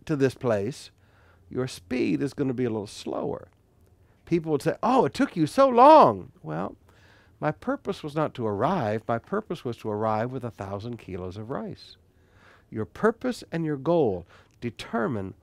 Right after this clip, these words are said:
what speed is appropriate. Now, when it comes to the rapture, people say, "Why is God so slow?" Well, his purpose is he does not want any to perish, but that all should reach repentance.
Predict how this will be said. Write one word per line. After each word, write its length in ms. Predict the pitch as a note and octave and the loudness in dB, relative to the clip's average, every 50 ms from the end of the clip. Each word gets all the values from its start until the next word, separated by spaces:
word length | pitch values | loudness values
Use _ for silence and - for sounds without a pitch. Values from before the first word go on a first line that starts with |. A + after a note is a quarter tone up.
| _ _ | _ _
what 260 | - A#2+ B2 A#2+ - - | -10 -6 -4 -4 -6 -6
speed 760 | - - - - - G#3+ A3 G#3 E3+ B2 A2 G#2 G2+ A2+ - _ _ _ _ - - | -14 -18 -18 -12 -8 -6 -4 -2 -2 -2 -2 -4 -6 -8 -12 _ _ _ _ -16 -14
is 120 | C3 - | -12 -12
appropriate. 680 | D3 - - - E3+ - - - - F2 E2 - - - - _ _ _ _ _ _ _ _ _ - - - | -12 -12 -8 -8 -8 -8 -8 -10 -16 -16 -16 -18 -20 -20 -20 _ _ _ _ _ _ _ _ _ -20 -10 -4
Now, 100 | F3 F#3+ | 0 0
when 140 | G#3 G#3+ - | 0 0 0
it 100 | - - | -2 -8
comes 380 | - - D4+ E4 D4 C4 - | -6 -4 -4 -4 -4 -6 -8
to 80 | - G3+ | -8 -6
the 100 | E3+ C3 | -6 -4
rapture, 520 | A2 B2 A#2+ A#2 - - - - - - - _ _ _ _ _ _ - _ _ | -4 -4 -6 -6 -6 -12 -18 -18 -18 -18 -20 _ _ _ _ _ _ -20 _ _
people 280 | - - G3 F#3 G3+ F#3 | -6 -6 -4 -4 -4 -2
say, 140 | - G3 | 0 0
"Why 300 | F#3 F#3 - A#3 C4 C#4+ | 0 0 -2 -4 -4 -2
is 160 | C4 A3+ F3+ - | -4 -4 -4 -4
God 280 | - F3+ F3+ F3+ D#3+ | -6 -4 -4 -4 -4
so 160 | - - E3 | -2 -2 -2
slow?" 440 | E3 - - - - A3 F#3 - - - | -2 -2 -4 -4 -2 0 0 -2 -2 -4
Well, 240 | D3+ F3+ G#3 G#3+ | -6 -6 -4 -4
his 180 | E3 D#3 E3 D#3+ | -2 -2 -2 -4
purpose 600 | - - - C4 C4 - - C#3 C3 C3+ - - _ _ - - - - - - _ - | -4 -4 -2 -2 -2 0 -2 -4 -4 -4 -6 -12 _ _ -20 -20 -20 -20 -20 -20 _ -10
is 140 | - C#3+ - | -8 -6 -4
he 80 | E3 | -2
does 200 | D#3 D3+ E3 D#3+ | 0 0 0 0
not 160 | - D#3+ D#3+ C3+ | 0 -2 -2 0
want 240 | D3 D3+ D3 C#3+ - _ - | 2 0 0 0 -4 _ -2
any 240 | F3 G3 A3 A3+ G#3+ | 0 0 0 0 -4
to 100 | - - | -6 -12
perish, 480 | - - - G3+ F#3+ D3 A#2+ A2+ - | -12 -6 -4 -2 -2 -2 -2 -4 -6
but 200 | - - C3+ - | -8 -10 -8 -6
that 100 | - - - | -6 -6 -4
all 340 | - C3 C#3+ D3+ E3 E3+ F3+ | -2 0 0 2 2 0 -2
should 260 | F3 - F#3 E3+ C#3+ | -6 -8 -10 -10 -8
reach 380 | A2 A2 A#2+ A#2+ - - - - _ _ _ _ - _ _ _ _ _ _ _ _ - | -6 -6 -6 -6 -8 -12 -20 -20 _ _ _ _ -20 _ _ _ _ _ _ _ _ -16
repentance. 920 | A3 - - - - C4+ C4+ A3 - - - - _ - - - - | -16 -16 -16 -12 -10 -10 -10 -10 -10 -14 -18 -18 _ -20 -20 -20 -20